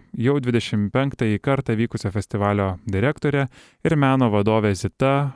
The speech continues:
Lukošiūnienė. Dar vieno festivalio uždarymo koncertas vyko Mažeikiuose Šventojo Pranciškaus Asyžiečio bažnyčioje.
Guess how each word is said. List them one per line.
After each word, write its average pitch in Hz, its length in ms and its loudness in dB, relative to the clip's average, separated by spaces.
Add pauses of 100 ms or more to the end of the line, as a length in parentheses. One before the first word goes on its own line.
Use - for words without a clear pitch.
(140)
Lukošiūnienė. 101 760 -2 (920)
Dar 180 140 2
vieno 165 240 2
festivalio 139 800 2
uždarymo 113 560 2
koncertas 131 680 -2
vyko 117 360 0
Mažeikiuose 104 640 0
Šventojo 135 460 -2
Pranciškaus 110 680 -4
Asyžiečio 104 600 0
bažnyčioje. 92 640 -4